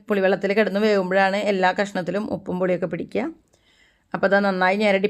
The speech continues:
പിഴിഞ്ഞെടുത്തിട്ടുണ്ട്. ഇനി നമുക്ക് ഇതൊന്ന് അരിച്ച് കറിയിലേക്ക് ഒഴിച്ചു കൊടുക്കാം. പുളിയൊക്കെ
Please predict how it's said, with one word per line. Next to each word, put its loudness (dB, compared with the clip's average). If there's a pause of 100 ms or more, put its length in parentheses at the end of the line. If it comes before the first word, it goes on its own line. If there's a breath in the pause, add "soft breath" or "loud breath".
പിഴിഞ്ഞെടുത്തിട്ടുണ്ട്. 0 (2500)
ഇനി 8
നമുക്ക് 6 (160)
ഇതൊന്ന് 2 (140)
അരിച്ച് 2
കറിയിലേക്ക് 6
ഒഴിച്ചു 4
കൊടുക്കാം. -4 (2750)
പുളിയൊക്കെ 8